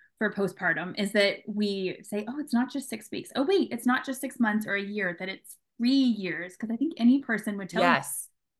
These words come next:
Speaker 1: with your prolapse and your string training and maybe prolonged nursing, it takes a long time to get back to that non-pregnant state. I mean, you never go back to your, your pre-pregnant state.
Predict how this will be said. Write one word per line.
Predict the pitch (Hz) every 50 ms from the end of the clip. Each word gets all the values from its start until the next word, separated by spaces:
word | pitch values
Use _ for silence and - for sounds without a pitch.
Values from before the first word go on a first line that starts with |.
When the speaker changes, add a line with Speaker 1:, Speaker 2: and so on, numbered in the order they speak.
| _ -
Speaker 1:
with | 220 220 214
your | 214 202 196
prolapse | 202 - - 262 285 277 269 240 226 220 220 -
and | - 202 202
your | 202 190
string | 180 - - 269 269 262
training | 254 233 226 220 214 202 196 190 185 185 -
and | 190 190 196
maybe | 202 208 220 226
prolonged | 220 - - 226 220 214 202 202 196 180
nursing, | 196 220 247 269 269 - 254 226 214 202 190 196 - - _ -
it | 247 240 -
takes | - - 254 262 330 370 -
a | 403 427 453 415 302 233 214
long | 208 214 233 240 254 277 277 285 285
time | 285 - - 220 214 254 320 381 392 359 285 285
to | - 277 233
get | 214 220 214 208 - -
back | 208 196 196 208 226 262 - - -
to | - 226 208
that | 208 196 185 185 185 180 - - _ _ _ _ _ _ _ _ _ _ _ - -
non-pregnant | 190 190 190 180 196 208 220 226 226 226 226 - _ - 226 220 214 208 208 208
state. | - 220 -
I | 240
mean, | 262 277
you | 294 277
never | 269 254 262 302 320
go | 330 330 311
back | 302 254 233 247 - -
to | 262
your, | 240 220 214 202 196 196 190 185 - _ _ _ _ _ _ _ _ _
your | 240 208 202 196 202 214
pre-pregnant | - - 262 269 269 247 262 262 226 226 220 202 202 196 214
state. | - - 196 185 180 180 180 - - _